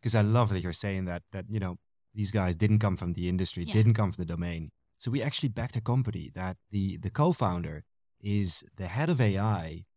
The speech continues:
Speaker 1: uh, or was the head of A I. He's now the chief technology officer of the company we backed, um, but was the head of A I of Rolls-Royce.
Speaker 2: Mm-hmm.
Speaker 1: And he was basically Rolls-Roy-, Air-,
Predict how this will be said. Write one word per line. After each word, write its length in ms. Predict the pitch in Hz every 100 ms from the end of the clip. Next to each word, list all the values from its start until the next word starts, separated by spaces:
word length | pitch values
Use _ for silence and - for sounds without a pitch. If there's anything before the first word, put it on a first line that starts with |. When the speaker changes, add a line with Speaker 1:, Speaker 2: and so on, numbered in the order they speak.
| _ _ -
Speaker 1:
uh, 220 | 104 92
or 140 | 107 104
was 300 | 104 127 110
the 80 |
head 120 | 87 87
of 100 | 78
A 100 | 78
I. 120 | 80
He's 140 | 82
now 260 | 85 80 80 _ _ _ -
the 140 | 82
chief 200 | - 101
technology 380 | 92 95 92 90
officer 240 | 78 80
of 80 | 85
the 80 | -
company 280 | 90 - 90
we 100 | 85
backed, 420 | 156 131 - - _ _ _ -
um, 340 | 107 101 104 - -
but 140 | 117
was 120 | 120
the 60 | 123
head 140 | 147
of 100 | 180
A 140 | 151 147
I 260 | 135 127
of 240 | 117 117 104
Rolls-Royce. 640 | 117 95 151 151 - -
Speaker 2:
Mm-hmm. 180 | - 117
Speaker 1:
And 160 | 113
he 80 | 120
was 160 | 123 110
basically 500 | 123 147 143 110 110
Rolls-Roy-, 500 | 104 127 113 113 101
Air-, 160 | 143